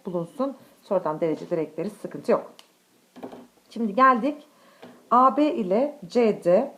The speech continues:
birbirine paralel verilmiş. Bu semboller önemli. İki çizgi yan paralel demek. C K bu kapalı doğrusu, yani doğru parçası demek. C K'dan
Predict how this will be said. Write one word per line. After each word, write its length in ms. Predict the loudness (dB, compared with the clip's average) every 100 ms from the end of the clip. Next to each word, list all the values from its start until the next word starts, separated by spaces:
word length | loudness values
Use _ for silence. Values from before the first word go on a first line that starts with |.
| -6
birbirine 400 | -4 -2 -2 -2
paralel 440 | 0 4 4 4
verilmiş. 580 | 0 -4 -6 -6 -8 -20 _ -20 _ _ -6
Bu 240 | -4 -4 0
semboller 760 | 6 6 6 0 4 2 2 0
önemli. 520 | 2 2 2 -2 -6 -8 _ _ _ _ _ _ -8
İki 400 | -8 -4 -6 -4
çizgi 360 | -6 -6 -4 -2
yan 380 | 2 2 0 -10 -4
paralel 480 | 2 2 4 2 2
demek. 560 | 0 -2 -6 -10 -20 _ _ _ _ _ _ _ _ _ _ _ _ _ _ _ _ _ _ _ _ _ _ -20 _ -20 -8
C 300 | 4 6 6
K 380 | 4 4 2 -2 -20 _ _ _ -8
bu 200 | -8 -4
kapalı 560 | -2 0 2 2 2 4
doğrusu, 640 | 4 2 -4 -14 -12 -12 _
yani 280 | 2 2 2 0
doğru 300 | -2 -2 -2
parçası 460 | -2 -2 -4 -12 -10
demek. 280 | -8 -8 -12 _ _ _ _
C 300 | 0 0 0
K'dan 500 | 0 0 2 0 -2